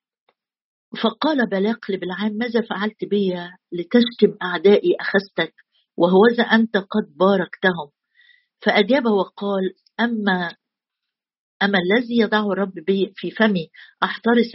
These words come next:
أن أتكلم به". فقال له بلاق: "هلم معي إلى المكان آخر، آه، تراه منه، إنما ترى إقصاؤه فقط، ولكن لا، آه، وك-، وكله لا ترى". فألعنه لي من هناك،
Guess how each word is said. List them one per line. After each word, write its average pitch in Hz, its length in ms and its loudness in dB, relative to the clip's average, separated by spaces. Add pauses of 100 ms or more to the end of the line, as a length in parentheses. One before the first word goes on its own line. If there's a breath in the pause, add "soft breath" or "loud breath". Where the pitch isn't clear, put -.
أن 214 160 0
أتكلم 196 580 -4
به". 202 220 0
فقال 214 420 0
له 190 320 -2
بلاق: 185 280 -2 (140)
"هلم 202 160 -2 (160)
معي 196 220 -2
إلى 180 220 -6
المكان 170 560 -10 (120)
آخر، 240 340 0 (440 loud breath)
آه، 170 220 4
تراه 202 420 4
منه، 160 380 -8 (260 soft breath)
إنما 240 440 4
ترى 254 220 2 (200)
إقصاؤه 208 680 -2
فقط، 262 340 -4
ولكن 208 360 -2 (260)
لا، 214 220 4
آه، - 720 -8
وك-، 180 280 2
وكله 208 720 2
لا 202 140 -2
ترى". 147 300 -14 (760 soft breath)
فألعنه 214 760 -2
لي 214 320 -4
من 202 200 0
هناك، 156 380 -4